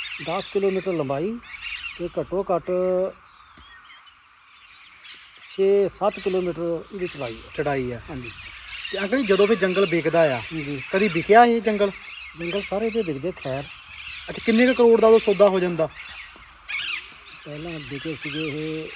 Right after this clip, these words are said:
Speaker 1: ਦੋ ਕਰੋੜ ਤੇ ਉਨੀ ਚਾਲੀ ਕੁ ਲੱਖ ਦੇ ਲਗਭਗ ਵਿਕੇ ਸੀਗੇ।
Speaker 2: ਸਪੈ-, ਇਹਨਾਂ?
Speaker 1: ਹਾਂਜੀ, ਹਾਂਜੀ।
Speaker 2: ਦਰਖਤ?
Speaker 1: ਹਾਂਜੀ, ਹਾਂਜੀ, ਖੈਰ ਦਾ ਬੂਟਾ ਜਿਹੜਾ।
Speaker 2: ਦੋ ਕਰੋੜ
Speaker 1: ਤੇ ਚਾਲੀ ਲੱਖ ਦੇ ਲਗਭਗ।
Speaker 2: ਅੱਛਾ ਜੀ।
Speaker 1: ਹਾਂਜੀ।
Speaker 2: ਇਹ ਕਿੰਨੇ ਸਾਲ ਬਾਅਦ ਵਿਕਦਾ ਫਿਰ?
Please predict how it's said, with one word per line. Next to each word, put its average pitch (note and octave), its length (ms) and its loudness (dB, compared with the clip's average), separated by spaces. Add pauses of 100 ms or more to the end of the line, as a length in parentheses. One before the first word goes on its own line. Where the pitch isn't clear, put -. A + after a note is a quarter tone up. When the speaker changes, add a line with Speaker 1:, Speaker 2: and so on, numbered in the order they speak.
(300)
Speaker 1:
ਦੋ D#3 240 -6
ਕਰੋੜ D3 480 -6
ਤੇ D#3 200 -6
ਉਨੀ D3+ 340 -8
ਚਾਲੀ C#3+ 200 -8
ਕੁ D3 80 -10
ਲੱਖ C#3+ 160 -10 (100)
ਦੇ D3 60 -12
ਲਗਭਗ C3+ 360 -12
ਵਿਕੇ A#2+ 320 -14
ਸੀਗੇ। G#2+ 240 -20 (400)
Speaker 2:
ਸਪੈ-, A3 300 0
ਇਹਨਾਂ? G#3 320 4 (180)
Speaker 1:
ਹਾਂਜੀ, C3+ 180 -8
ਹਾਂਜੀ। A#2 480 -10
Speaker 2:
ਦਰਖਤ? G3+ 320 8
Speaker 1:
ਹਾਂਜੀ, C3+ 480 -8
ਹਾਂਜੀ, A#2 340 -14
ਖੈਰ C#3+ 180 -4
ਦਾ C3 100 -12
ਬੂਟਾ B2 280 -12
ਜਿਹੜਾ। B2+ 160 -14 (400)
Speaker 2:
ਦੋ F#3+ 220 4
ਕਰੋੜ F#3+ 400 4 (300)
Speaker 1:
ਤੇ D#3+ 100 -10 (100)
ਚਾਲੀ C3+ 200 -8
ਲੱਖ B2 160 -10 (100)
ਦੇ C3 60 -12
ਲਗਭਗ। A2 320 -14 (480)
Speaker 2:
ਅੱਛਾ D4+ 260 -2
ਜੀ। D4 180 -2
Speaker 1:
ਹਾਂਜੀ। B2 220 -14 (1200)
Speaker 2:
ਇਹ G#3 60 -4
ਕਿੰਨੇ A3 280 2
ਸਾਲ A#3 200 6
ਬਾਅਦ A#3+ 180 4
ਵਿਕਦਾ A3+ 280 0
ਫਿਰ? G3 140 -6